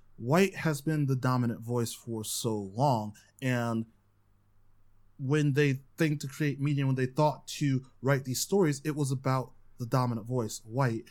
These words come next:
and the other minorities got left out from it 'cause we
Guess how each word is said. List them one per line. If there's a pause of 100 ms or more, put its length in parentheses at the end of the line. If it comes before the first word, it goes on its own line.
(180)
and
the
other
minorities
got
left
out
from
it
'cause
we